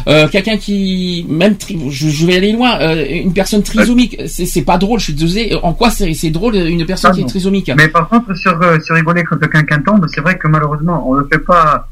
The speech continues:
Speaker 2: Je veux dire, c'est, c'est, ça arrive spontanément. Des fois, tu as un fou rire, même si tu as pas envie de rigoler.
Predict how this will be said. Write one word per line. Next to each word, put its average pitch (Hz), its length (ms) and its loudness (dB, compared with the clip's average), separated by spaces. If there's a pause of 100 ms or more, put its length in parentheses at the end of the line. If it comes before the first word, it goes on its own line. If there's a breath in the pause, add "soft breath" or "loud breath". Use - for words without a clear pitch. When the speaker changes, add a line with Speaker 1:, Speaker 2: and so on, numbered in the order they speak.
(200)
Speaker 2:
Je - 60 -6
veux 147 60 0
dire, 165 100 4 (480)
c'est, - 160 -8 (100)
c'est, - 140 -8
ça 170 180 4
arrive 185 300 2
spontanément. 185 500 0
Des 170 120 2
fois, 190 180 -2
tu 180 80 -2
as 170 60 4
un 160 60 0
fou 165 140 -4
rire, 220 180 2
même 185 180 2
si 180 160 -6
tu 180 80 -4
as 165 40 2
pas 180 120 -2
envie 175 180 0
de 170 80 0
rigoler. 170 500 2